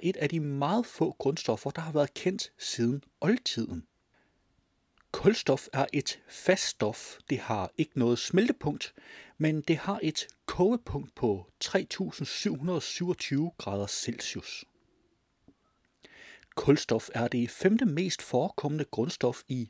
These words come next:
jordens skorpe, og det fjerde mest forekommende grundstof i universet, sorteret efter masse. Det er efter hydrogen, helium og oxygen.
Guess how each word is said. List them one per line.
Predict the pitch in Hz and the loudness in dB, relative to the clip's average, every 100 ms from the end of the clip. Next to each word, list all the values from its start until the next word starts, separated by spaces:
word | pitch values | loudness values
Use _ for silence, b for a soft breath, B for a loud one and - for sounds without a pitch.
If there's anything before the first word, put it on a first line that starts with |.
| - | 0
jordens | 143 - 147 - | 2 2 -2 -6
skorpe, | - 127 156 233 - B B B | 0 2 2 -2 -6 B B B
og | 156 | 0
det | 170 | 0
fjerde | - - 143 160 214 156 | -2 -6 0 2 2 0
mest | 156 151 - | 0 -2 -2
forekommende | - 120 - 135 139 147 - | 0 0 0 -6 -4 -4 -4
grundstof | - 110 - 95 - - | -4 -4 -2 -4 -4 -6
i | 135 117 - | -4 -4 -4
universet, | 123 123 117 120 160 202 - b b | 0 0 2 2 4 2 0 b b
sorteret | - - - 151 131 - | -6 -4 0 0 0 -2
efter | 123 - | -6 -4
masse. | 110 104 104 - - _ _ _ B B B B B B B _ 135 | -4 -2 -2 -4 -10 _ _ _ B B B B B B B _ 0
Det | 135 | 0
er | 110 98 - - | 0 -4 -6 -4
efter | 120 - 104 - - | -2 0 -4 -4 -6
hydrogen, | 135 - - 196 175 - _ _ | -4 -4 -2 0 -2 -8 _ _
helium | - 151 127 117 104 - | 4 4 4 -2 -4 -4
og | 110 - | -2 -2
oxygen. | - - - 127 117 | -4 -8 -2 2 2